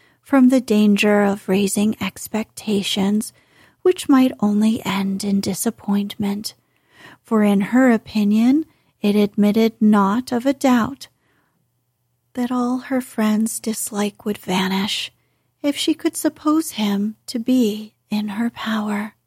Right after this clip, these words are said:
In her kind schemes for Elizabeth,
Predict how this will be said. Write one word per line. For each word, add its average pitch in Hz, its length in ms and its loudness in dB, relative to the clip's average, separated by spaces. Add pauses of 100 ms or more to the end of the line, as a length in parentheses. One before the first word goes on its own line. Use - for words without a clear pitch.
(2250)
In 254 180 4
her 254 200 0
kind 226 680 -2
schemes 214 720 -4
for - 180 -6
Elizabeth, 214 840 -4